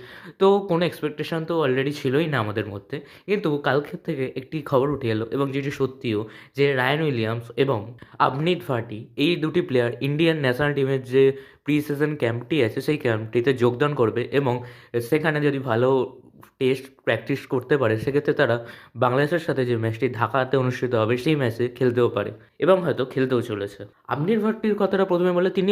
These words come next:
already একজন ইন্ডিয়ানই, তিনি বাইরে গিয়ে খেলেন, তো এটা নিয়ে আমি অত কিছু বলছি না। কিন্তু রায়ান উইলিয়ামস, যে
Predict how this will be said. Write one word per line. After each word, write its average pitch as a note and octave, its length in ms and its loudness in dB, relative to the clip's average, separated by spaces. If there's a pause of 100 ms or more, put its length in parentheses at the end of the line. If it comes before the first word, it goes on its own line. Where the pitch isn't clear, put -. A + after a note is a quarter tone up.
already C3+ 340 2
একজন F3 160 2 (160)
ইন্ডিয়ানই, C3+ 440 0
তিনি E3 120 0 (100)
বাইরে A#2 260 2
গিয়ে C#3+ 180 0
খেলেন, A#2 180 -2 (100)
তো F#3+ 40 0 (200)
এটা D3 160 2
নিয়ে D3 220 0
আমি C#3+ 120 -4 (320)
অত B2 140 2 (100)
কিছু C#3+ 160 0 (100)
বলছি A#2 240 2
না। A#2 40 -4 (100)
কিন্তু D#3+ 220 0 (420)
রায়ান D#3 240 2
উইলিয়ামস, A2+ 340 0 (100)
যে C#3+ 100 4